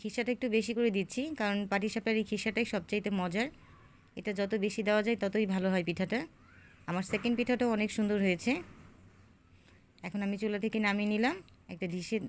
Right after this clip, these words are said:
রেখে দিলাম। আমি দ্বিতীয়বার করে বানিয়েলাম, তৃতীয়বারও একটা দিয়ে দিলাম। প্রিয় বন্ধুরা, এই পিঠাটা বানাতে এত ভালো লাগে। আমি আপনাদেরকে দেখাচ্ছি কতটা সহজ, কতটা ইজিভাবে এটা তৈরি করা যায়।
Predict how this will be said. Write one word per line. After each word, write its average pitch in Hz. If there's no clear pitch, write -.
রেখে 175
দিলাম। 277
আমি 233
দ্বিতীয়বার 240
করে 214
বানিয়েলাম, 202
তৃতীয়বারও 233
একটা -
দিয়ে 196
দিলাম। 196
প্রিয় 220
বন্ধুরা, 214
এই 226
পিঠাটা 226
বানাতে 214
এত 202
ভালো 214
লাগে। 190
আমি 170
আপনাদেরকে 185
দেখাচ্ছি 190
কতটা 240
সহজ, 208
কতটা 202
ইজিভাবে 196
এটা 185
তৈরি 180
করা 170
যায়। 185